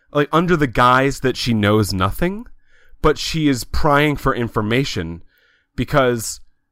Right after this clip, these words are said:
she wants to know if that, she wants to know if William is onto her, basically. She's testing William to see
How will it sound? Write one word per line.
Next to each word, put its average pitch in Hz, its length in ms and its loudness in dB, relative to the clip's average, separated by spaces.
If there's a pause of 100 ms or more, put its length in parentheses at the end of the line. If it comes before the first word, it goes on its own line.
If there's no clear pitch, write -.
(300)
she - 200 -4
wants 175 260 2
to 170 100 2
know 156 360 4
if 123 220 -2
that, 113 240 0 (260)
she - 140 -2
wants 220 160 2
to 208 80 -6
know 190 160 4
if 139 100 2
William 139 380 4
is 123 120 0
onto 156 360 2
her, 92 320 0
basically. 92 640 -2 (320)
She's - 280 0
testing 123 720 0 (280)
William 117 480 4
to 113 120 -2
see 117 440 0